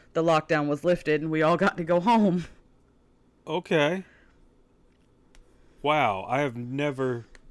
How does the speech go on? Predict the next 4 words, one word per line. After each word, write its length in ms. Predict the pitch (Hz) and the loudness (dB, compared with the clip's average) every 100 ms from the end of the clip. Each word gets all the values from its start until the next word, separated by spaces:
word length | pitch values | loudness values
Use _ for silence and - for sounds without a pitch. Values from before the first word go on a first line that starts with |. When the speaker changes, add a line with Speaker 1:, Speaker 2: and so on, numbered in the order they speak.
| - - _ _ _ _ - | -20 -20 _ _ _ _ -10
Speaker 2:
that 180 | 131 147 | -6 -4
is 200 | 113 104 | -6 -6
wild. 500 | 113 123 107 95 - _ _ _ _ _ - - - - _ _ _ _ _ _ _ _ _ _ _ | -2 -2 -2 -10 -18 _ _ _ _ _ -18 -18 -20 -20 _ _ _ _ _ _ _ _ _ _ _
Speaker 1:
Yeah. 360 | 240 226 185 | 2 2 2